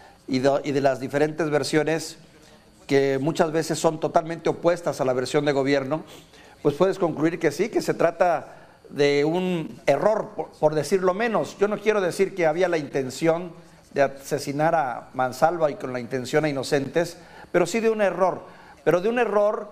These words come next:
de elementos que están en el lugar equivocado, de la manera equivocada.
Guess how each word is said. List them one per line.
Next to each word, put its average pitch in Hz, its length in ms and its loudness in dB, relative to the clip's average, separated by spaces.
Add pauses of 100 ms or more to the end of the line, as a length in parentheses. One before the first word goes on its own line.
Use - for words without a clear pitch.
(440)
de 160 200 4
elementos 190 640 0
que 151 540 -2 (1300)
están 208 280 2
en 214 60 -6
el 196 80 0
lugar 190 380 0 (180)
equivocado, 185 640 0
de 190 100 -2
la 175 100 2
manera 196 240 -2
equivocada. 202 800 -2